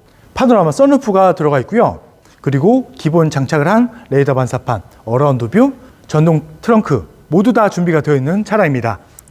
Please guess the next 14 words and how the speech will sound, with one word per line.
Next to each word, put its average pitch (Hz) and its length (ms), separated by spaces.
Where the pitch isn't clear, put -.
고객님들이 240 500
좋아하시는 214 440
옵션들은 214 680
다 196 240
들어가 202 260
있는 202 260
차량이라고 175 500
보시면 127 280
되고요. 113 560
이 180 80
차량이 254 320
왜 165 520
이렇게 190 280
싸냐? 208 440